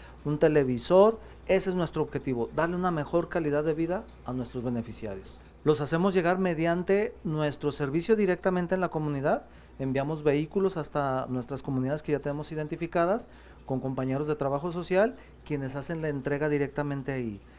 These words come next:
Y de la segunda forma como lo tenemos, nuestros beneficiarios acuden a nuestro domicilio, en el cual les damos una atención directa también.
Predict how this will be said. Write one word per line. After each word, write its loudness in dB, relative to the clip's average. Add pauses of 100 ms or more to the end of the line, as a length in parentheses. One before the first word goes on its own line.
(260)
Y -2 (240)
de 0
la -2
segunda -2
forma -2
como -2
lo 0
tenemos, -2
nuestros -6
beneficiarios -4
acuden 0
a 0
nuestro -2
domicilio, 0 (300)
en -2
el -4
cual 0
les -2
damos -2
una -4
atención -4
directa -4
también. -12